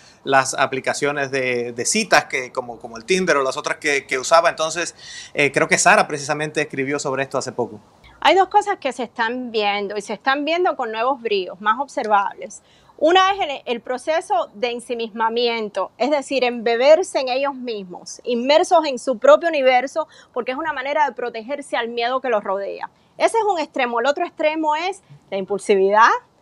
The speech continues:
Speaker 2: la to-, la toma de decisión errática y reactiva, que en esto incide a lo que acabas de acotar, es decir, buscar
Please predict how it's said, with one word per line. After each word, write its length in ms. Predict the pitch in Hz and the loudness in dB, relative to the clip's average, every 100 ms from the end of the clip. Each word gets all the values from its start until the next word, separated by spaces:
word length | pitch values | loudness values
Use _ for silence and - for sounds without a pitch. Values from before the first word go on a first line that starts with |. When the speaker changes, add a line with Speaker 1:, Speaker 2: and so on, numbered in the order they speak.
| _ - - | _ -20 0
Speaker 2:
la 280 | - - 156 | 6 6 4
to-, 180 | - - | -4 -2
la 280 | 233 226 220 | 2 4 4
toma 320 | 262 330 392 | 2 2 2
de 60 | 302 | 0
decisión 460 | 262 240 - 302 | -4 -6 -6 -6
errática 680 | 311 247 233 226 240 330 440 508 - _ _ _ _ _ _ _ | -6 -2 4 6 6 2 0 0 0 _ _ _ _ _ _ _
y 140 | 269 247 | -6 -2
reactiva, 760 | 233 226 214 - 269 339 392 _ | 0 0 0 -6 -6 -4 -6 _
que 340 | - 262 349 - - | 0 0 0 -8 -6
en 160 | 220 | -4
esto 240 | 214 226 320 | -4 -6 -6
incide 520 | 277 - 285 330 320 - | -6 -4 0 2 2 -2
a 140 | - | -4
lo 160 | 240 214 | -2 -2
que 80 | |
acabas 260 | 196 214 254 | 0 -2 -2
de 80 | 277 | -4
acotar, 500 | 208 185 370 381 - _ - | -6 0 0 0 -8 _ -10
es 120 | 220 | -8
decir, 240 | 233 233 | -4 -6
buscar 720 | 180 220 - - 262 349 427 | -4 -4 -4 6 8 8 4